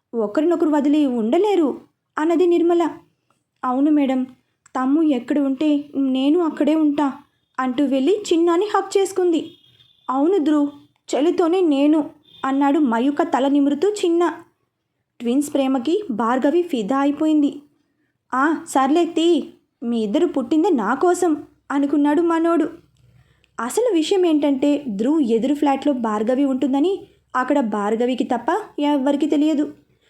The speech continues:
బుజ్జి కూడా ఇంకా ధ్రువ్కి చెప్పలేదు. అంతలో రఘు, "ధ్రువ్, ఒకసారి రా" అంటూ బాల్కనీలోకి తీసుకెళ్ళి, "అది కాదు ధ్రువ్, మీ అమ్మ గురించి తెలిసి నువ్వు ఇలా చేయడం బాగోదేమో,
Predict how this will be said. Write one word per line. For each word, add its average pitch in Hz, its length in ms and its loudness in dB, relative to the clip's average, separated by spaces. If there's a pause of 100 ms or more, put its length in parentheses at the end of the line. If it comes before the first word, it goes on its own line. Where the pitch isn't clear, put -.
(120)
బుజ్జి 262 340 0
కూడా 370 200 2
ఇంకా 302 300 2
ధ్రువ్కి 254 380 0
చెప్పలేదు. 302 500 0 (320)
అంతలో 262 380 2
రఘు, 247 340 2 (360)
"ధ్రువ్, 320 260 2 (200)
ఒకసారి 349 380 0
రా" 359 140 2 (320)
అంటూ 294 220 0
బాల్కనీలోకి 277 640 0
తీసుకెళ్ళి, 262 540 -2 (600)
"అది 247 180 -2
కాదు 254 340 -2
ధ్రువ్, 247 280 -2 (400)
మీ 302 140 2 (160)
అమ్మ 262 200 0
గురించి 381 320 2
తెలిసి 277 360 0
నువ్వు 277 280 2 (140)
ఇలా 254 160 0
చేయడం 254 400 0
బాగోదేమో, 226 720 0